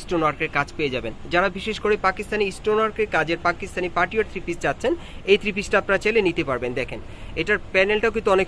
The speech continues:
সুন্দর। দেখেন, হাতের নিচের প্যানেলে কাজ করা, সাইডেও কিন্তু খুব সুন্দরভাবে প্যানেলে কাজ করা আছে। দেখেন, পুরো হাতার মধ্যে কাজ করা, ছিটানো কাজ করা।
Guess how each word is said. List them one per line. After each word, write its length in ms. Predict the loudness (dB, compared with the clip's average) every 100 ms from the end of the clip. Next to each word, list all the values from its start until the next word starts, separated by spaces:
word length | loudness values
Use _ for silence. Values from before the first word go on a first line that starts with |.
| 0
সুন্দর। 220 | 0 0 0
দেখেন, 160 | -2 -2
হাতের 240 | -2 -2 0
নিচের 200 | 0 -2 0
প্যানেলে 280 | 0 0 0
কাজ 100 | -2 0
করা, 120 | -2 -2 0
সাইডেও 280 | 0 2 0
কিন্তু 140 | -2 -4
খুব 80 | -4
সুন্দরভাবে 380 | -2 -2 -2 -2 -2
প্যানেলে 260 | -2 -2 -2
কাজ 100 | -4 -4
করা 120 | -6 -6
আছে। 120 | -6 -10
দেখেন, 160 | -10 -12 -14 -14 0
পুরো 160 | 2 4
হাতার 200 | 4 2 2
মধ্যে 160 | 0 2
কাজ 120 | 0 2
করা, 120 | -2 -2
ছিটানো 260 | -4 -2 -2
কাজ 100 | -4 -2
করা। 140 | -2